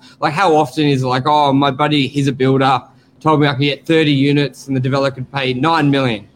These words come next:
He's offering me five, he's trying to screw me." Obviously, that developer does want to get it for the cheapest price. Mo-, like, m-, most of the time, like, you, just like an owner wants it for the most expensive price, but they are also the most educated,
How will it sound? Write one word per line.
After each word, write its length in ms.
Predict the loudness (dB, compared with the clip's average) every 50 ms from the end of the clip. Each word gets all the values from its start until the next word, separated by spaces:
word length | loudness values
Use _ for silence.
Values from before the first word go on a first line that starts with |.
| _ _ _ _
He's 140 | -4 -2 -2
offering 300 | -2 -2 -2 -2 -2 -2
me 80 | -2 -4
five, 400 | -4 -4 -2 -2 0 0 0 -2
he's 100 | -6 -8
trying 200 | -8 -8 -6 -4
to 60 | -4
screw 360 | -6 -8 -8 -4 -2 0 2 2
me." 200 | 0 -2 -4 -10 _ _ _ _ _ _ _ _ _ _ _
Obviously, 540 | -2 -2 0 2 0 0 -2 -2 -2 -2 0
that 260 | 0 0 -2 -4 -4
developer 680 | -4 -4 -2 0 0 -2 -2 -2 -2 -2 -2 -2 -2 -4 -4
does 240 | -2 -2 0 0
want 140 | 0 0 0
to 60 | -2
get 200 | -2 -4 -4 -4
it 100 | -6 -8
for 80 | -10 -10
the 140 | -8 -8 -8
cheapest 520 | -6 -6 -6 -6 -6 -6 -10 -12 -12 -10 -6
price. 440 | -2 0 0 0 0 -2 -4 -10 -18 _ _ _ _ _ _ _ _ _ _ _ _ _ -8 -2
Mo-, 200 | 0 0 0 -2 -4 -10 -20 -20 -20 _ -10
like, 160 | -10 -10 -10 -10 -10
m-, 200 | -8 -8 -8 -8 _ _ -2
most 400 | 0 0 2 2 0 -2 -4 -8
of 100 | -12 -12
the 60 | -12
time, 360 | -10 -6 -4 -2 0 0 0 0
like, 200 | -2 -2 -4 -8
you, 140 | -8 -8 -8 -8 -8
just 220 | -8 -8 -6 -6
like 160 | -6 -6 -4
an 60 | -2 -2
owner 180 | -2 -2 -2 -2
wants 220 | -2 -4 -4 -8
it 60 | -12 -12
for 60 | -6
the 60 | -4
most 280 | -4 -2 -2 -4 -6 -10
expensive 520 | -12 -10 -8 -6 -6 -6 -6 -10 -12 -10 -6
price, 400 | -4 -2 -2 -2 -4 -8 -14 -20 _ _ -20 -20 -20 _ _ -2
but 240 | 0 0 0 0 0
they 160 | 0 2 2
are 200 | 4 4 4 4
also 440 | 4 4 4 4 2 0 0 0 2
the 80 | 2
most 320 | 4 4 4 2 0 -2 -6
educated, 840 | -6 -6 -4 -4 -6 -8 -6 -6 -4 -4 -4 -2 -2 -4 -4 -4 -8